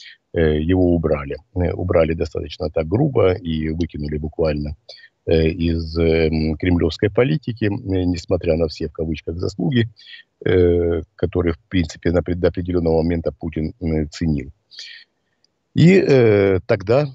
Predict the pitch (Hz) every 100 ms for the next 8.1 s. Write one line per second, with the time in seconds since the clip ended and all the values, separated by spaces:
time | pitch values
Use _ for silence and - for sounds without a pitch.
0 | _ - 107 98 123 127 - 95 90 87
1 | 82 80 - 131 107 95 98 - 117 -
2 | - 95 92 - 92 87 - 101 90 87
3 | 90 78 62 82 87 85 - 107 92 92
4 | 90 90 90 92 95 90 85 - 90 87
5 | 90 90 85 - 92 90 90 85 82 87
6 | 80 104 95 101 107 127 147 190 175 143
7 | 123 110 117 104 - 107 104 107 104 92
8 | 92